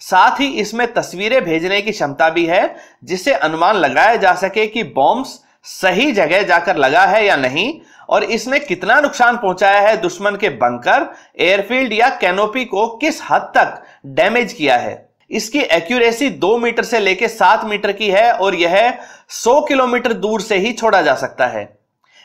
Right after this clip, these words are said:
इस बॉम्ब के अभी तक लगभग सत्रह सक्सेसफुल ट्रायल्स हो चुके हैं।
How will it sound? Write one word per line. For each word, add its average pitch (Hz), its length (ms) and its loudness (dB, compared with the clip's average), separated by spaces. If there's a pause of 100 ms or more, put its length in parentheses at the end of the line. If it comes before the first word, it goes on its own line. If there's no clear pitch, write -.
इस - 260 -4
बॉम्ब 185 380 0
के 170 260 2
अभी 208 460 0
तक 220 220 0
लगभग 165 460 0
सत्रह 214 540 2 (100)
सक्सेसफुल 220 880 -2 (300)
ट्रायल्स 175 420 2
हो 214 180 0
चुके 147 260 -4
हैं। 110 200 -6